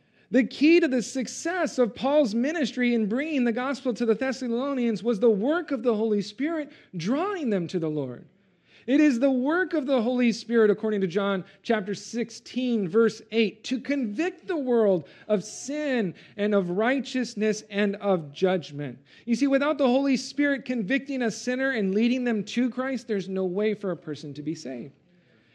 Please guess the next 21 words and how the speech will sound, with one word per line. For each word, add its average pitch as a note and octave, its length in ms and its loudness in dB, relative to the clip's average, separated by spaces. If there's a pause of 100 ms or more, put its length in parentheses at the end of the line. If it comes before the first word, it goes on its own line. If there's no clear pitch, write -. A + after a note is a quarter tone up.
(200)
And A#3+ 200 0
so B3+ 120 4
the A#3+ 100 6
presence C#4 600 0
of B3 100 2
the B3 100 2
Holy A#3+ 220 4
Spirit B3 400 2
leading C4 540 4
and G3+ 180 2
guiding B3 400 2
the A#3 120 2
Thessalonians G#3+ 640 -2
was F#3 160 2
key B3+ 280 2
to A3+ 80 6
them F#3 300 0
ultimately D#3+ 720 0 (260)
coming E3 380 -4
to F3 220 -6
faith. C3 340 -12